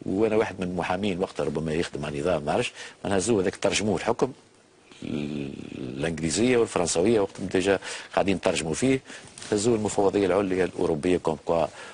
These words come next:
معناها كرتقينا في مستوى الأحكام لتغطية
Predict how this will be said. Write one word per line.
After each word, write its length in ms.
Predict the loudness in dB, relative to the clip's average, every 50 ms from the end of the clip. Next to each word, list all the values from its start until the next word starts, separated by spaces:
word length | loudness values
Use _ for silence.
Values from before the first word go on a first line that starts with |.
| -18 -12 -10
معناها 240 | -6 -2 -2 -2
كرتقينا 560 | 0 0 -2 -2 0 -2 -2 0 0 0 0 -2
في 120 | -4 -6
مستوى 300 | -6 -6 -4 0 0 -2
الأحكام 520 | 0 -2 -6 -8 -4 -2 0 2 0 0 -2 -8 -18 -20 -18 -10 -10
لتغطية 440 | -4 -2 -2 -2 0 2 2 2